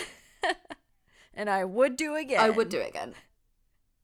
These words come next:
Speaker 2: So, the end of my story is that he served twenty-seven years in jail in total,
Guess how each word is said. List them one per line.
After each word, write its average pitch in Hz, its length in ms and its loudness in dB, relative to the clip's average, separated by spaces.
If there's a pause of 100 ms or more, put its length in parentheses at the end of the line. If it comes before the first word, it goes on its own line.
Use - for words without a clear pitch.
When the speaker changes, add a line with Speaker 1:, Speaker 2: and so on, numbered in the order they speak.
(380)
Speaker 2:
So, 185 380 2
the 233 140 2
end 240 140 2
of 233 80 -6
my 220 120 -2
story 202 420 0
is 190 280 -2
that 190 220 0
he 233 240 -6
served 196 560 -2
twenty-seven 240 680 -6
years 190 380 -6
in 185 160 -4
jail 180 560 -4 (320)
in 190 120 -4
total, 185 500 -4